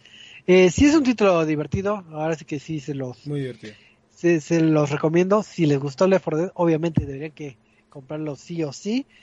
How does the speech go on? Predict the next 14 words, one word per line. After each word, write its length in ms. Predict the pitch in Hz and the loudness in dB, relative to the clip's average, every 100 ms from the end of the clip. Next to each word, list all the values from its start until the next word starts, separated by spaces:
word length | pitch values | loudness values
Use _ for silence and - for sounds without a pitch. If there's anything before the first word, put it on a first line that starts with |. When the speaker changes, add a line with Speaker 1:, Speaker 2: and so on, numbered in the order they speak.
| _ _ _ _ | _ _ _ _
Speaker 1:
Si 420 | - - 175 170 | -20 -8 -2 -2
no 880 | 175 185 202 233 240 247 247 247 233 | -2 -4 2 4 6 6 6 2 0
jugaron 360 | 185 196 202 | 0 0 0
nunca 240 | 202 208 190 | -6 -8 -4
Left 200 | 180 - | -4 -6
four 140 | 165 | -6
Dead, 160 | 156 175 - | -4 -4 -6
pero 160 | 139 131 | -10 -6
quieren 220 | 160 160 | -6 -4
un 300 | 160 156 151 | -6 -8 0
buen 300 | 160 175 175 | 4 4 2
título 320 | - - 151 | -2 -4 -8
de 80 | 135 | -8
zombies, 340 | 151 151 147 | -10 -10 -12